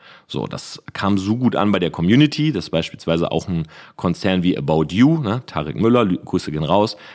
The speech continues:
gesagt hat, hey, komm, wir nehmen diese Masken auf.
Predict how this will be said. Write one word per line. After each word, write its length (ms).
gesagt 300
hat, 100
hey, 220
komm, 260
wir 80
nehmen 180
diese 160
Masken 340
auf. 420